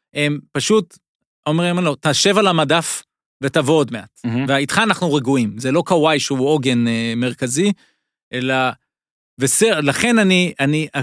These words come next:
Speaker 1: מ-, מתלבט, קליפרס, מילווקי, על, על מי צריכה לבוא שם, כי, כי לקליפרס יש את הסיפור הזה, של, אה, גם עומק וגם, גם סרג' ו-, ורונדו, יש-, הוא יהיה הרכז שיסגור את המשחק, אני חושב,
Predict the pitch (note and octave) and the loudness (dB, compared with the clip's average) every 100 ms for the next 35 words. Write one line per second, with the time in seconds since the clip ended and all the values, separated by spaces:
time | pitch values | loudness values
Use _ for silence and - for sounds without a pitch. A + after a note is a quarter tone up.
0 | - D3 D3+ D#3 D3 G3 F3+ F3+ - F#3+ | -2 -2 0 0 2 2 4 2 0 0
1 | G3+ G#3 D3 D#3 C#3+ F3+ F3+ A#3+ A#3+ _ | 2 2 2 4 4 4 2 2 2 _
2 | _ _ _ - D3 D3 D3 D3 D3 G3 | _ _ _ -4 0 0 0 0 4 4
3 | F3+ - - E3+ E3 C3 E3 - F#3 A3+ | 2 -4 -2 0 2 0 0 2 2 2
4 | A3+ _ _ _ _ _ _ _ _ _ | 0 _ _ _ _ _ _ _ _ _
5 | _ _ _ _ _ - E3 D#3+ D#3 _ | _ _ _ _ _ -2 2 2 0 _
6 | - C#3+ B2+ G3+ G3+ G#3 C3+ E3 - D#3+ | -4 -2 0 0 2 2 2 0 2 -2
7 | - D#3+ C#3+ B2 G#2+ G#2+ _ _ _ _ | -2 0 2 0 -2 -8 _ _ _ _
8 | _ - - B2+ B2+ B2+ B2+ B2 B2 E3 | _ -14 -8 -4 -2 0 0 0 0 0
9 | E3+ F#3+ G#3 G3+ C#3+ B2+ D#3 E3+ - - | 2 2 2 2 0 2 2 0 -4 -12
10 | C3 D3+ C#3+ - F3+ G3 E3 - C3+ B2+ | -4 0 0 2 2 2 0 -4 -4 -4
11 | B2 B2+ C3 F#3 F#3 F#3 C3+ D#3+ E3 F#3+ | -4 -2 2 4 4 4 2 0 2 4
12 | F3 D3+ D3 E3+ - C#3 A#2 C#3 B2+ A#2+ | 4 2 2 0 0 -2 0 -2 -2 -6
13 | - A#2 A2+ A2+ G#2+ G#2+ | -6 -8 -8 -10 -12 -14